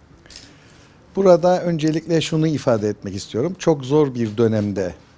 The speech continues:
bir hükümet kurduk. Dünyada covid on dokuz salgınının olduğu bir dönemde hepinizin malumunun olduğu üzere önce bir icraat hükümeti kurmayı planlamıştık. Fakat siyasi partilerden olumlu yanıt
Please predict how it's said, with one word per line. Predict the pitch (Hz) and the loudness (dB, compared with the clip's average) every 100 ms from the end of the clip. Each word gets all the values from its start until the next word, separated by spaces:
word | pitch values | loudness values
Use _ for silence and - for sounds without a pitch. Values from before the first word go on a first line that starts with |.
| _ - - - | _ -20 -18 -4
bir | 117 123 | -2 -2
hükümet | 113 110 98 - | -4 -4 -4 -4
kurduk. | 101 90 143 214 - - - - - _ - | -6 -6 -8 -10 -16 -20 -20 -20 -20 _ -6
Dünyada | 139 139 131 123 131 143 - - | 0 2 2 2 2 0 -2 -2
covid | 135 135 | 0 0
on | 143 139 135 | -2 -2 -2
dokuz | 123 135 | -4 -4
salgınının | - - 131 123 120 117 123 131 | -2 2 2 2 -2 0 0 -2
olduğu | 120 113 104 123 | -2 -2 0 -2
bir | 117 101 | -2 -4
dönemde | 92 87 92 151 | -6 -6 -6 -4
hepinizin | 151 147 123 113 135 | -4 -2 -4 -2 -2
malumunun | 139 127 117 113 123 | 0 2 0 -2 -2
olduğu | 123 120 120 | -2 -2 -2
üzere | 120 98 101 | -2 -2 -6
önce | 147 131 127 127 127 123 - - - | -4 -6 -4 -2 -4 -6 -16 -20 -10
bir | 120 117 | -8 -6
icraat | 131 - 117 127 151 | -8 -2 0 0 -4
hükümeti | 143 120 101 90 - 82 | -8 -6 -6 -6 -12 -14
kurmayı | - 123 110 101 90 87 - _ - - | -4 0 0 0 -4 -10 -20 _ -20 -4
planlamıştık. | 117 104 90 87 - 143 | -2 0 -4 -8 -10 -4
Fakat | 156 139 139 - - - - - - - | -2 0 -2 -2 -20 -20 -20 -20 -20 -14
siyasi | - 131 120 135 | 0 2 2 -2
partilerden | 120 135 123 127 120 113 123 | 0 0 0 0 0 0 -2
olumlu | 127 123 117 117 | -2 -2 0 0
yanıt | 120 117 117 | 0 -2 -2